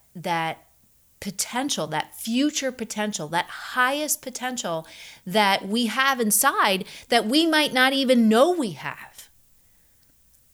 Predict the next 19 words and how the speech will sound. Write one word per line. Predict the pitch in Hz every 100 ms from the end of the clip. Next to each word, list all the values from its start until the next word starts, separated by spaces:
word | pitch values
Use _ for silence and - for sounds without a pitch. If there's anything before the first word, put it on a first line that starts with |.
| 180
But | 214 214
if | 226 220 220
we | 233 226
stop | - - 254 294 -
pushing | - 294 294 349 247
ourselves | 180 - 170 165 165
because | - 202 190
we | 208
think | 202 269 294
we've | 247 214
gotten | 208 220 220
to | -
a | 170
lev-, | 170 180 196 - - -
to | 214
this | 180 170
level | 175 196 208 196
of | 180
success | - 180 - 240 285 196 185